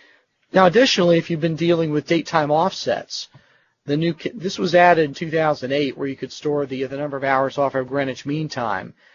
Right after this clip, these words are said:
in a, uh, in a daytime offset data type. Well, there's also a daytime offset from parts. Now, this is sort of a long one, but we can provide in the year, the month, the day, the, uh, the minutes, the seconds, and then the, uh, the number of seconds, uh, or excuse me, the number of hours, uh,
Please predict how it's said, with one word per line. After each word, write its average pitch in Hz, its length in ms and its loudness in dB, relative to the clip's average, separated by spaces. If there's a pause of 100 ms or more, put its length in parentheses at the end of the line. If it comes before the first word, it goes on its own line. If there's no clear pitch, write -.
(580)
in 143 200 0
a, 139 200 4
uh, 127 120 4
in 139 160 0
a 131 40 -8
daytime 151 420 2
offset 135 400 2
data 143 240 2
type. - 380 -6 (360)
Well, 139 100 -4
there's 160 140 4
also 170 260 4
a 147 40 2
daytime 151 440 0
offset 139 380 2
from 123 160 -10
parts. - 540 -4 (560)
Now, 170 180 6
this 226 160 -2
is 254 100 -8
sort 185 220 4
of 135 80 -2
a - 20 2
long 151 440 4
one, 92 200 -12 (460)
but 151 80 2
we 180 160 -2
can 170 180 -6
provide 160 400 4
in 156 140 -2
the 135 100 -4
year, 147 260 -4
the 135 120 -8
month, 143 280 -4
the 127 80 -16
day, 131 540 0 (640)
the, 131 300 -4
uh, 117 60 -4
the 123 80 -10
minutes, 147 340 -4
the - 80 -16
seconds, 127 680 -2 (380)
and 135 200 -6
then 139 140 0
the, 139 200 0
uh, - 20 0
the 131 140 -4
number 139 200 0
of 123 80 -4
seconds, 127 540 0
uh, 120 280 2
or 143 80 -8
excuse 139 300 -2
me, 135 80 -2
the 135 100 -4
number 143 160 0
of 131 60 0
hours, 131 480 6
uh, 117 280 4